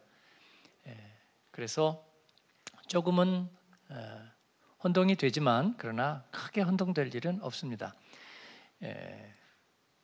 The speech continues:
그의 아내는 여호사부앗인데, 예, 아하시아 왕의 누이 동생입니다. 그러면 여호람의 딸이고 또 아달랴의 딸입니다.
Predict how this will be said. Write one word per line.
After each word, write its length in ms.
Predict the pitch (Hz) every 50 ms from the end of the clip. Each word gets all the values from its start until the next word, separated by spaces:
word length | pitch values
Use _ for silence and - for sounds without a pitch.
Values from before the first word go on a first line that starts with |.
| _ _ _ _ _ _ _ _ _ _ _ _
그의 160 | - - 190
아내는 400 | 190 170 165 170 190 196 185 147
여호사부앗인데, 1160 | 139 151 175 202 196 - 202 202 156 160 165 147 143 135 - 180 151 131 120 127 170 269 - - - - _ _ _ _ _ _ _ _
예, 220 | - 107 107 117 -
아하시아 540 | - 139 135 147 170 202 196 - - 214 208
왕의 480 | 202 180 160 165 175 202 208 - - 131 131
누이 180 | 139 180 208
동생입니다. 760 | 196 208 196 196 - 202 175 143 123 107 95 98 90 - - - _ _ _ _ _ - - - - - _ _ _ _ - - _ _ _
그러면 520 | - 196 196 214 240 247 214 131 101 104 - - - _ _ _ _ _ _ _ _ _ _ _ _ _ _ _ _ _ _ _ _ _ _ _ _ _ _ _ _ _ _ _ _ _ _ _ _ _ _ _ _ _ _ _ _ _ _ _ _ -
여호람의 540 | 160 175 202 208 214 214 208 208 196 196
딸이고 440 | - 208 202 202 220 190 240 262 285 - - - _ _ _ _ _ _ _
또 440 | - 226 233 277 - - - - _ -
아달랴의 640 | - - 151 151 196 226 240 233 214 196 190 185 175
딸입니다. 640 | - 202 190 190 185 156 131 113 104 98 98 107 -